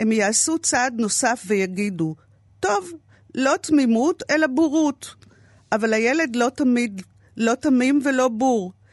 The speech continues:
ילד בן אחת עשרה כבר הספיק לעלות במוחו כל פשע אפשרי. אם יש בו תמימות, היא ניכרת אולי בכך שהוא לא מספיק בוגר להשתוקק אל פירותיו של הפשע הזה.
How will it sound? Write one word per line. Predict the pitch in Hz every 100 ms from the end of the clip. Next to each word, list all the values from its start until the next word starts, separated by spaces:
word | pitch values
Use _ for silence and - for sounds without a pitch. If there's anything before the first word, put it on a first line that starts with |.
| - _
ילד | 208 247 370 254
בן | 247 220
אחת | - 240 262
עשרה | 294 - 190 180 190
כבר | 190 202
הספיק | 202 - - 294 -
לעלות | 262 220 208 220 233
במוחו | 247 240 - 226 -
כל | - 269 302 339
פשע | 294 262 254 254
אפשרי. | 226 - - 202 190 180 - - - - - - -
אם | 240 240
יש | 277 294
בו | 285
תמימות, | - 262 233 240 302 277 - - - _
היא | 277
ניכרת | 254 240 285 269 311 277
אולי | 240 226
בכך | 220 226 233 226
שהוא | - 226 208
לא | 220
מספיק | 254 - - 262 220
בוגר | 180 190 180 233 247 247 - - -
להשתוקק | 202 214 - - 196 277 254 - -
אל | 208 -
פירותיו | 208 190 196 247 233
של | - 226
הפשע | 190 - 196 214 202 165
הזה. | 165 156